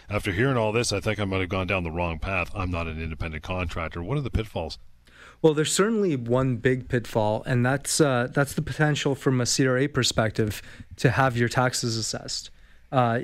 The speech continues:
Speaker 2: you know, if you've been claiming taxes as a contractor for the last ten, fifteen years, there's certainly the possibility that if a judge decides, "Hey, you're an employee,"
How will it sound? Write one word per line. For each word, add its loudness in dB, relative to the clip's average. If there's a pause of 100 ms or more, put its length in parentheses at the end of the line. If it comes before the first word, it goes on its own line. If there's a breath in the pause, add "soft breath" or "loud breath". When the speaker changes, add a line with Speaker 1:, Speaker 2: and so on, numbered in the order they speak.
(120)
Speaker 2:
you 0
know, 4
if -4
you've 4
been 4
claiming 2 (340)
taxes 2
as 2
a 2
contractor 0
for -2
the 0
last 0
ten, 0
fifteen 0
years, 0 (400 loud breath)
there's 2
certainly 2
the 0
possibility 2
that 2
if 0
a 0
judge 2
decides, 2
"Hey, 2
you're 2
an 2
employee," 2